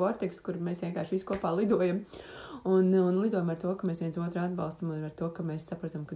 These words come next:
ir, mēs, mums ir sapņi, mēs sapņojam un kad, kad sapņi, sapņot ir tik forša sajūta.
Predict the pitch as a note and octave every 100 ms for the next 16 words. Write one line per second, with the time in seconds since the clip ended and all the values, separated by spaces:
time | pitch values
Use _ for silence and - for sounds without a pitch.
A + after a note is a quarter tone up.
0 | D#3 D#3 - E3+ E3+ - F3+ F3 G3 G3+
1 | - F#3 G#3+ G3+ F3 E3+ F#3+ F#3+ G#3 F3+
2 | E3 D#3+ E3 E3+ D#3 - - - - -
3 | - - - - _ _ _ - B3+ -
4 | - D4+ E4+ E4+ D4 C4+ A#3+ - - -
5 | - - - D#4 G4 F4+ A#3+ B3 - A#3+
6 | - D4 E4 D4 - A3 - A#3+ C4+ G#3+
7 | D#3+ D3+ D#2 - -